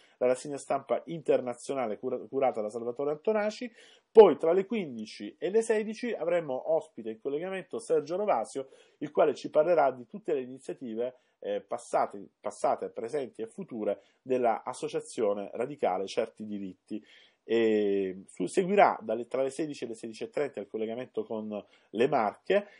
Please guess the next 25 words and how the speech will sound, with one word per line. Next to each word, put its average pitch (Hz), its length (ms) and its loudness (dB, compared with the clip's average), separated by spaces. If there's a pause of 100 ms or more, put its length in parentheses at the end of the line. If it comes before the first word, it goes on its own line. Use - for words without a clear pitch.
(120)
collegamento 120 560 2
con 110 100 -2
Matteo 113 380 0
Mainardi, 156 520 -2
che 123 100 -4
è - 20 -2
il 110 80 -6
presidente 113 420 -6
dell'Associazione 104 640 -4
Radicale 104 460 -6
Marche, 120 500 -4
Radicali 104 420 -4
Marche, 143 580 -6 (440)
e, 170 340 10
eh, 101 680 0 (140)
tra 190 160 2
le 202 120 0
sedici 175 260 -4
e 156 80 -4
trenta 156 300 -4
e - 20 -2
le 110 80 -4
diciassette, 208 640 0
vado 113 200 2
velocemente, 156 840 -2